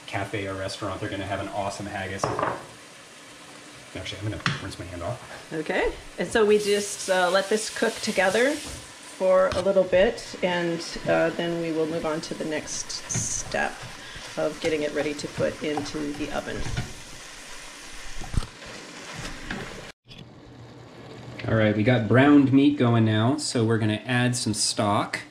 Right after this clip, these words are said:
Speaker 1: You can do this with beef stock or veggie stock, or, um, honestly, I just do store-bought chicken broth a lot of the time. I can't really tell the difference with the finished product.
Speaker 2: So today we're using beef stock,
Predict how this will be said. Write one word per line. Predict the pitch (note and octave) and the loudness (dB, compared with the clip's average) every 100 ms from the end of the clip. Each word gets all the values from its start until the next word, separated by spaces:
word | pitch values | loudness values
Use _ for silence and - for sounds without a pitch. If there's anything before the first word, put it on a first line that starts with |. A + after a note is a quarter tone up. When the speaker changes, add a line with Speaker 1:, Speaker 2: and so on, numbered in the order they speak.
| - - - - - - - - | -20 -20 -20 -20 -20 -20 -20 -12
Speaker 1:
You | - | -6
can | A#2 | -4
do | A2 | 0
this | A2+ - | -2 -2
with | G#2 | -4
beef | G2 F#3+ | 2 0
stock | - - E3 E3 D#3+ | 2 4 6 6 2
or | |
veggie | C3 C#3 C#3+ | 0 0 0
stock, | - C#3 C3 C3 - - | 0 2 4 2 -4 -6
or, | A#2+ A2 G#2 G2+ G2+ | -2 0 0 0 -2
um, | G#2+ G#2 | -2 -2
honestly, | G2+ B2 B2+ - A#2 | 2 2 2 0 0
I | A2 | 2
just | A#2 - | -2 -4
do | A2 | -6
store-bought | - A#2 A2+ G#2+ G2 | -4 0 0 0 -2
chicken | - A#2 A2+ | -4 -2 0
broth | A2 G#2 G#2+ | 0 0 0
a | |
lot | G#2+ G#2 | -2 -2
of | |
the | G2+ | -4
time. | - G#2 G#2 | -4 -2 -2
I | |
can't | G2 A2+ | -2 -6
really | G2 F#2+ | -6 -6
tell | G2+ | -6
the | F#2 | -6
difference | G2 G#2 G2 - - G#2 | -6 -4 -4 -6 -10 -12
with | G2 | -8
the | G2 F#2+ - | -8 -8 -12
finished | - G#2 G2 | -8 -6 -6
product. | - G2 F#2+ - - - | -4 -4 -4 -6 -16 -20
Speaker 2:
So | - D#3 | -6 -6
today | D3+ F3+ | -2 0
we're | F#3+ F3+ | 2 2
using | F3 E3+ | 2 0
beef | D#3 E3+ D#3+ | -2 -2 -4
stock, | - D#3+ D3 D#3+ | -2 2 2 0